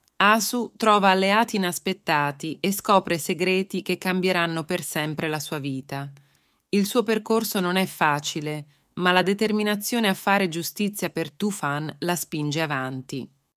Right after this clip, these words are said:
Gli spettatori vengono coinvolti in un viaggio emotivo che esplora temi universali come l'amore, il sacrificio, la redenzione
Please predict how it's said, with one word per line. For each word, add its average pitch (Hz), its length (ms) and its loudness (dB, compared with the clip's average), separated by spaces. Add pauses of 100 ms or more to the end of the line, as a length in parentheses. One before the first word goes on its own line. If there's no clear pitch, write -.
(540)
Gli 196 140 4
spettatori 220 640 4
vengono 170 400 2
coinvolti 185 580 2
in 165 80 0
un 160 140 0
viaggio 170 360 2
emotivo 190 600 0
che 165 120 -2
esplora 156 580 2
temi 185 400 2
universali 165 840 0
come 156 240 -2
l'amore, 175 640 0 (240)
il 156 160 -2
sacrificio, 170 1000 -2
la 156 160 2
redenzione 156 960 0